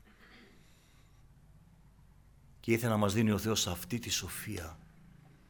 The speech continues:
Αυτό που είναι για τον εαυτό μας, να το κρατάμε για τον εαυτό μας. «Μα δεν μπορώ να το σηκώσω». Θα το κρατήσεις για τον εαυτό σου.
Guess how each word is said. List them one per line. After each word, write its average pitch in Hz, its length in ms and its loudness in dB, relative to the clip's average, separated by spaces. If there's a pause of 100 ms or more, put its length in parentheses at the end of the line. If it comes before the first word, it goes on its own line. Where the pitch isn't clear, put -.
(320)
Αυτό - 200 -6
που 98 120 -2
είναι 101 100 4
για 92 120 2
τον 92 180 -2
εαυτό 90 400 0
μας, 123 180 0
να 113 60 -6
το 101 100 -8
κρατάμε 95 360 -6
για 90 120 -8
τον 87 160 -12
εαυτό 82 340 -18 (100)
μας. - 260 -14 (1200)
«Μα 104 200 -4
δεν 123 180 2
μπορώ 120 300 4
να 127 140 2
το 120 80 -6
σηκώσω». 104 680 -4 (840)
Θα - 260 -8
το 101 120 -2
κρατήσεις 107 840 2
για 110 140 -2
τον 95 180 -4
εαυτό 92 380 -6
σου. 90 300 -8